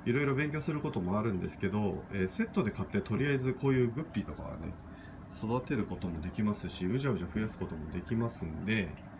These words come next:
えー、簡単なお魚から入ってって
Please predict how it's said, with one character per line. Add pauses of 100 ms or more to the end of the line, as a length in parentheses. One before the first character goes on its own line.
(440)
え
ー、
簡
単
な (100)
お
魚
か
ら
入
っ
て
っ
て